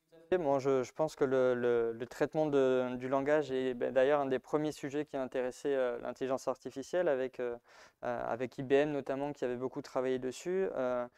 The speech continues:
le, je crois que la, la première I A qui avait été développée, donc avec des technologies bien différentes à l'époque, c'était, euh, un, un traducteur en pleine guerre froide entre de l'anglais et du russe.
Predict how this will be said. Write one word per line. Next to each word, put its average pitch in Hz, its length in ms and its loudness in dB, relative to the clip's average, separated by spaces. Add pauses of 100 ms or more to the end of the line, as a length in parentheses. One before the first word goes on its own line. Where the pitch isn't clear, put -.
(220)
le, 123 360 4
je - 100 -10
crois - 140 -2
que 131 100 -2
la, 127 120 6
la 127 140 4
première 143 380 2
I 143 160 4
A 147 100 6
qui - 120 -2
avait 131 200 0
été 135 240 -2
développée, 135 500 0
donc 135 220 -6
avec 127 200 0
des 123 220 -2
technologies 135 540 -2
bien 143 180 0
différentes 139 460 -2
à 131 60 0
l'époque, 131 340 -2
c'était, 139 400 -2
euh, 123 160 -2 (380)
un, 123 580 -4
un 123 260 0
traducteur 139 680 2
en 123 160 4
pleine 143 240 2
guerre 135 180 4
froide 151 300 4
entre 135 340 -2
de 135 80 -6
l'anglais 139 320 0
et 135 40 -6
du 131 100 -8
russe. 165 340 -8